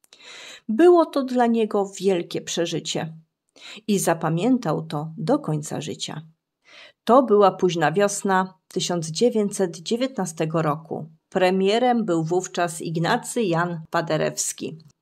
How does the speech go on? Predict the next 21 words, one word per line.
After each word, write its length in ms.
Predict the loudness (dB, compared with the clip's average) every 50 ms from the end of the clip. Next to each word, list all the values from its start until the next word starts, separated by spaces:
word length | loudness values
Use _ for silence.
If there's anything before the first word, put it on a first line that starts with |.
| _
Mój 280 | -2 2 2 2 2 2
ojciec 480 | 2 0 0 0 0 -6 -8 -8 -6 -4
miał 200 | -2 -2 -2 -2
przywileje 640 | -2 -6 -6 -4 -2 0 0 0 2 2 0 0
ministra, 720 | 0 -2 -2 -2 -2 -2 -4 -4 -6 -4 -2 -2 -2 -4 -6 -6
między 400 | -2 0 0 2 0 2 0 0
innymi 520 | 0 0 0 0 -2 -2 -4 -4 -4 -4
dostał 460 | -2 -4 -4 -2 0 0 0 0 0 0
auto 340 | -2 -2 -2 -2 -4 -4 -2
do 120 | -2 -2
dyspozycji. 840 | -2 -4 -6 -4 -4 -4 -4 -4 -6 -8 -10 -10 -10 -10 -10 -10 -12 -14 _ _ _ _ -20 -20 -18 -18 -18 -18 -10 _
Pojechaliśmy 760 | 4 4 6 4 4 2 -2 -2 -2 -4 -4 -2 -2 -2 0
nim 300 | 0 -2 -4 -4 -4 -2
na 140 | -4 -4 -4
koncert 640 | -4 -4 -4 -4 -4 -4 -6 -6 -6 -6 -10 -14 -14
do 160 | -8 -8 -8 -8
Filharmonii. 960 | -6 -8 -6 -6 -4 -4 -4 -4 -2 -2 0 0 0 0 0 -2 -4 -6 -8 -14 -18 _ -20 -20 _ _
Gdy 260 | -8 -6 -2 0 -2 0
szliśmy 460 | 2 4 4 4 2 0 -2 -4 -4
do 160 | -4 -4 -4
sali, 640 | -2 2 4 4 4 4 4 2 -2 -2 -4 -6